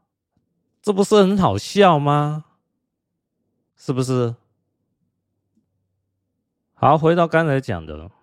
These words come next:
我为什么说十一月十五号呢，是一个局呢？柯文哲很担心两岸发生的冲突，发生战争的危机。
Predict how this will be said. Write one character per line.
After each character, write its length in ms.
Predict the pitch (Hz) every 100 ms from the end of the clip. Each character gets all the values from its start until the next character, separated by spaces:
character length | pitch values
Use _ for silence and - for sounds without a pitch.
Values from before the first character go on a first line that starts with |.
| _ 233 -
我 200 | 127 185
为 120 | 233
什 140 | 170
么 100 | 127
说 260 | 123 135 131
十 320 | - - 127
一 120 | 147 180
月 160 | 165
十 280 | 139 - 127
五 200 | 147 110
号 260 | 101 107 90
呢， 380 | 80 78 82 -
是 240 | - 127
一 80 | 120
个 260 | 113 98 87 -
局 320 | - 85 85
呢？ 320 | 92 87 95 - _ _ _ _ _ _ _ _ _ _ _ _ _ _ _ _ _ _ _ _ _ _ _ _ _ _ _ _ _ _ _ _ _ _
柯 180 | - 208
文 160 | 190
哲 300 | 156 139 131
很 180 | 120 107
担 300 | 117 117 117
心 640 | - 110 107 104 101 98 123
两 220 | - 104 104
岸 340 | 120 117 104
发 200 | 113 110
生 200 | 107 104
的 140 | 92
冲 340 | - - 95 95
突， 420 | - 76 76 85 _
发 160 | 101
生 240 | 107 104 98
战 220 | 110 85
争 220 | 95 90
的 100 | 82
危 240 | 78 76 80
机。 460 | - 82 76 82